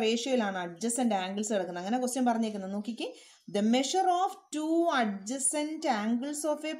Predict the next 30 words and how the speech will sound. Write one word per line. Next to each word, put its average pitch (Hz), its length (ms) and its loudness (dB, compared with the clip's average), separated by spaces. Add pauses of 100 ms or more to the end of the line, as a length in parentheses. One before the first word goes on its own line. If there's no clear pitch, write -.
parallelogram 233 760 0 (140)
are 214 200 0
in 220 120 -2
the 196 120 -2
ratio 202 220 -6 (140)
three 220 180 2 (180)
is 214 80 -2 (100)
to 175 60 -2 (100)
two. 135 100 -8 (160)
Adjacent 180 540 -6
angles 156 240 -12 (160)
ഇത് 156 120 -6
തന്നെ 175 180 -8
എടുക്കണമെന്നില്ല, 226 420 -2 (160)
ഇതായാലും 214 340 0
എടുത്താൽ 175 280 -4
മതി. 143 180 -4
Adjacent 233 440 -4
ആയിരിക്കണമെന്നില്ല, 277 560 0
ഓപ്പോസിറ്റ് 233 340 -2
ആവരുത്, 202 320 0
adjacent 180 420 -6
ആയിരിക്കണം. 135 300 -8 (560)
Okay, 269 180 0 (320)
find 349 280 2
the 370 120 0
measure 320 260 0
of 330 80 -2 (140)
each 339 240 0 (140)
angles. 170 260 -6